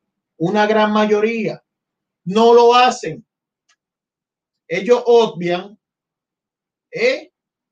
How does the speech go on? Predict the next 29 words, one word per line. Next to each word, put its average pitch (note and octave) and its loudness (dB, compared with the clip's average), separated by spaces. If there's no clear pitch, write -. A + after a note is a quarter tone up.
esto A#3 -2
que G3 -10
está G3 -12
sucediendo. G#3+ -8
Señores, G3+ 0
la A3+ 0
República A3+ -2
Dominicana, G#3 -4
y D#3 -4
a F3+ 0
mí G3+ -4
nadie G#3+ 2
me G#3+ 0
hable F#3+ -2
de, E3+ -6
de, F3+ -8
de, E3+ -4
de, D#3 -4
de D3+ -4
xenófobo, G#3+ -2
¿verdad? F3 -6
Nada, G#3+ 0
aquí A3 -4
nadie A#3 0
es A3 -2
racista, G#3+ -8
eso E3 -8
es G#3 -4
mentira. G#3+ -4